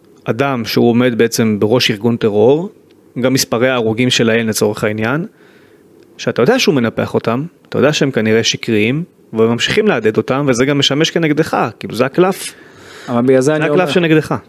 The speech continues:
Speaker 2: נכון, ובגלל זה, ובגלל זה אני אומר, אם אני רואה את האנשים, איך הם מחונכים, איך אנחנו מדברים, עזוב הכל, עזוב את ההיסטוריה, עזוב הכל, איך אנשים פה מדברים, ואתה רואה אותם, איך הילדים שלהם מחונכים, מה הם אומרים,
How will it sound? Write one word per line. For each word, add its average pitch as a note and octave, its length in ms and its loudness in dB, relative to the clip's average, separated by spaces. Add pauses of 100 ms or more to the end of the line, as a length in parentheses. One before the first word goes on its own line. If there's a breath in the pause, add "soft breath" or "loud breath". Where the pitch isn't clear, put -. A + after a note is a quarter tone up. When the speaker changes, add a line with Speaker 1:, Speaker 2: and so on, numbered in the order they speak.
(180)
Speaker 2:
נכון, C3+ 440 0
ובגלל B2 220 4
זה, B2 120 0 (100)
ובגלל A#2 300 0
זה C3+ 140 2
אני D3+ 120 2
אומר, D3 260 0 (320)
אם D#3+ 140 -2
אני D#3+ 120 2
רואה C3+ 260 4
את C#3+ 100 -4
האנשים, B2+ 500 2
איך D3 180 0
הם D#3 60 -4
מחונכים, C#3 400 0
איך E3+ 140 0
אנחנו F#3 220 -2
מדברים, C3+ 540 2
עזוב C4 200 2
הכל, A3+ 260 2
עזוב A3 200 2
את - 60 -4
ההיסטוריה, G3+ 480 2
עזוב F3 180 0
הכל, D#3+ 260 0
איך - 180 -4 (100)
אנשים D#3+ 360 0
פה F3+ 140 0
מדברים, C#3 520 0
ואתה C3 160 0
רואה F#3+ 120 2
אותם, G#3+ 260 0
איך G#3+ 160 0
הילדים G3 460 2
שלהם G3+ 260 2
מחונכים, C#3 360 0
מה F#3+ 160 0
הם A3 180 2
אומרים, G3 340 2